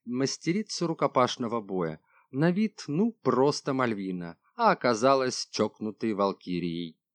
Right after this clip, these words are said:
Сокрушался Виталик. Поднялся с места мужчина, сидевший справа от девушки. Парень тотчас же уселся на его место.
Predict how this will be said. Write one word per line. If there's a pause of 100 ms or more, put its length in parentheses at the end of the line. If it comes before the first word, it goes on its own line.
(300)
Сокрушался
Виталик. (680)
Поднялся
с
места
мужчина,
сидевший
справа
от
девушки.
Парень
тотчас
же
уселся
на
его
место.